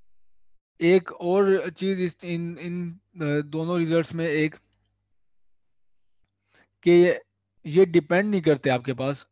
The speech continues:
इलेक्ट्रिक फील्ड के ऊपर, does not depend on electric field Ohm's law। तो ये जो आपके पास जो रिलेशन है ये अब इलेक्ट्रिक फील्ड पे डिपेंड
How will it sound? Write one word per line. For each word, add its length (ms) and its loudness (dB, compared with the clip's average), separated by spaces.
इलेक्ट्रिक 300 -4
फील्ड 180 -8
के 100 -10
ऊपर, 260 -14
does 260 -2
not 200 0
depend 280 -4
on 140 -6
electric 320 -8
field 240 -6
Ohm's 160 -14
law। 140 -14
तो 100 -2
ये 200 0
जो 100 2
आपके 200 2
पास 220 0
जो 120 -4
रिलेशन 460 -2
है 180 0
ये 160 -2
अब 320 -14
इलेक्ट्रिक 300 -6
फील्ड 240 -10
पे 80 -8
डिपेंड 400 -8